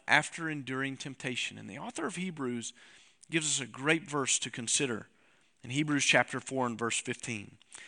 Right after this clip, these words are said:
"For we do not have a high priest who cannot sympathize with our weaknesses." In other words, Jesus was like us. He gets it. He knows what it's like to be tempted. "But one who has been tempted in all things as we are, yet without sin." Do you believe that?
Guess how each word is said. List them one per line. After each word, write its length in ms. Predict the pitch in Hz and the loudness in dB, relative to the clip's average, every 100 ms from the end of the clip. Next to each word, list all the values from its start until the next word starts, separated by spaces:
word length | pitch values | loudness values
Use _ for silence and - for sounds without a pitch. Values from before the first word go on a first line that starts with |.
| - - | -18 -2
"For 120 | 190 | 4
we 120 | 262 | 6
do 100 | 277 | 6
not 200 | 233 175 | 8 10
have 160 | 160 139 | 10 8
a 60 | |
high 180 | 131 139 | 8 8
priest 420 | - 165 127 - | 8 2 4 2
who 80 | 139 | -2
cannot 300 | 139 139 110 | 2 2 4
sympathize 760 | - 233 208 156 127 120 123 | 6 6 4 4 8 8 6
with 140 | 127 127 | 2 0
our 360 | - 127 123 127 | 8 8 8 2
weaknesses." 680 | 139 170 117 117 - 95 - | 0 -2 -2 0 0 0 -4
In 120 | 180 | -2
other 120 | 208 | 0
words, 300 | 180 170 131 | 4 4 2
Jesus 380 | 131 185 170 151 | -4 -4 -4 -4
was 180 | 151 135 | -4 4
like 240 | 139 147 - | 6 6 4
us. 460 | 175 104 - - - _ - - - | 2 2 0 -2 -8 _ -20 -20 -4
He 140 | 165 | 0
gets 280 | 151 214 - | 6 6 6
it. 140 | 117 | 0
He 100 | 143 | 2
knows 220 | 180 214 | 6 6
what 140 | 202 185 | 6 4
it's 160 | 156 | 6
like 180 | 147 139 | 8 8
to 100 | - | 6
be 120 | 131 | -2
tempted. 420 | 120 127 104 - - - - - - - | -2 -2 -4 -12 -16 -18 -18 -18 -18 0
"But 140 | 175 185 | 4 6
one 220 | 190 185 | 8 8
who 100 | 180 | 8
has 160 | 156 | 6
been 240 | 131 202 262 | 6 6 6
tempted 400 | - 165 170 147 | 4 2 4 4
in 120 | 127 | 4
all 320 | 90 147 214 | 8 10 12
things 520 | 240 170 160 165 165 | 8 4 2 2 -2
as 320 | - 143 156 156 | 2 6 6 4
we 180 | 190 | 4
are, 260 | 165 127 131 | 8 8 6
yet 320 | 123 143 160 | 2 2 2
without 380 | 165 151 143 131 | 2 4 4 6
sin." 400 | - 156 110 90 - - | 4 4 2 -4 -16 -8
Do 60 | |
you 80 | 185 | -4
believe 280 | 220 214 208 | -2 -2 -2
that? 220 | 233 233 | -4 -6